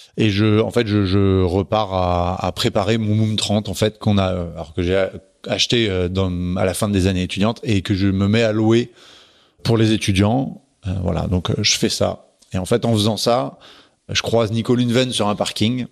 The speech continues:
Alors, Nico Lundven, pour moi, c'était, euh, déjà une référence,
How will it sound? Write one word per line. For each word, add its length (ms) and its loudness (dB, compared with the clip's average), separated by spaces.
Alors, 160 0
Nico 240 2
Lundven, 340 0
pour 160 0
moi, 180 0
c'était, 440 0
euh, 380 0
déjà 280 2
une 100 -2
référence, 640 -2